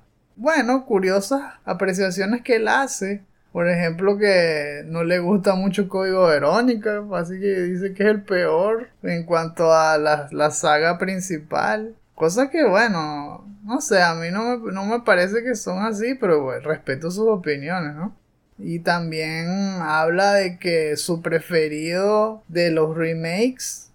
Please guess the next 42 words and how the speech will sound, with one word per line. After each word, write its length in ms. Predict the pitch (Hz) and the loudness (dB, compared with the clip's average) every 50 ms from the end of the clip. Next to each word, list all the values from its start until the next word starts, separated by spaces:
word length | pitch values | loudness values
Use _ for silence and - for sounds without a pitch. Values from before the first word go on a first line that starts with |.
| _ _ | _ _
pues 260 | - 165 160 165 160 156 | 0 0 2 2 2 0
está 800 | - - 160 151 147 156 165 175 175 175 175 175 175 170 170 | 0 2 4 4 4 6 4 4 4 4 2 0 -2 -4 -6
entre 320 | 170 170 170 180 175 170 170 | -6 -6 -4 2 4 4 4
el 120 | 165 160 | 4 2
uno 280 | 160 165 165 185 208 214 | -2 -4 -4 -2 -2 0
y 40 | |
el 180 | 196 175 165 156 | 0 0 -2 0
dos, 240 | 170 185 220 226 214 | 4 4 6 6 4
¿no? 320 | 190 202 233 285 320 - - | 4 2 2 2 2 0 0
Pero 260 | 202 185 180 165 170 | 0 2 2 2 0
que 300 | - 180 170 170 165 160 | 0 0 2 2 2 2
le 180 | 165 175 170 | 2 0 -2
gustó 360 | 160 160 180 180 - - 185 185 | 0 0 0 0 0 0 0 2
mucho 580 | 202 226 254 262 254 330 330 330 320 302 254 | 4 4 4 4 2 2 0 0 0 0 2
el 180 | 233 226 226 208 | 2 2 2 0
remake 360 | 220 214 196 202 202 202 208 | -2 -2 0 -2 -2 -2 0
del 220 | 233 269 294 277 | 0 0 0 0
tres. 340 | - 233 269 339 392 359 - - _ _ _ _ _ _ | 0 0 0 0 0 -2 -8 -16 _ _ _ _ _ _
A 100 | - 156 | -6 -4
diferencia 560 | 165 175 175 - 196 180 180 180 175 - 247 262 | -2 -2 -2 -2 -2 -2 -2 -2 -2 0 0 2
de 140 | 269 254 | 2 0
tanta 520 | 254 - 226 240 262 269 277 262 247 220 202 | -2 -4 -2 0 0 0 2 2 2 2 2
gente 340 | 214 233 233 220 240 226 202 | 2 0 -2 -2 -2 -4 -2
que 180 | 208 196 190 180 | -4 -4 -4 -4
dijo 300 | 170 170 175 175 202 214 | -4 -4 -4 -2 -4 -4
que 720 | 214 240 233 220 196 180 175 165 156 - - - - - _ | 0 2 2 2 2 0 -2 -2 -4 -6 -6 -8 -10 -14 _
se 240 | - - 185 175 175 | -8 -4 -4 -4 -2
quedó 320 | - 170 160 160 165 165 | 2 4 4 4 4 2
corto, 440 | - 180 180 190 190 190 190 196 170 | 0 -2 0 0 0 0 -2 -4 -4
que 100 | 170 151 | -2 -2
era 160 | 156 160 165 | 0 0 -2
malo 560 | 165 170 175 180 185 190 190 180 175 175 175 - | -2 0 0 2 4 2 2 2 0 -4 -6 -8
en 220 | 175 170 170 165 | -8 -6 -6 -4
cuanto 520 | - 170 165 165 165 160 165 180 175 170 | -2 0 0 0 0 -2 -2 0 2 4
a 380 | 165 165 165 160 160 156 156 151 | 4 4 4 4 2 0 -2 -2
la, 800 | 151 151 151 156 151 151 147 147 147 147 151 147 147 147 - - - | -2 -2 -2 -2 -4 -8 -10 -10 -12 -14 -16 -16 -16 -18 -20 -16 -10
a 140 | - 147 151 | -6 -4 -4
lo 160 | 151 156 151 | -4 -4 -4
que 100 | - 156 | -4 -6
se 140 | 143 - 170 | -6 -6 -8
esperaba, 580 | - - - 156 139 147 180 202 180 151 143 139 | -8 -6 -4 -2 4 6 6 6 6 6 2 -2
¿no? 280 | 151 190 254 262 - | -4 -4 -6 -6 -10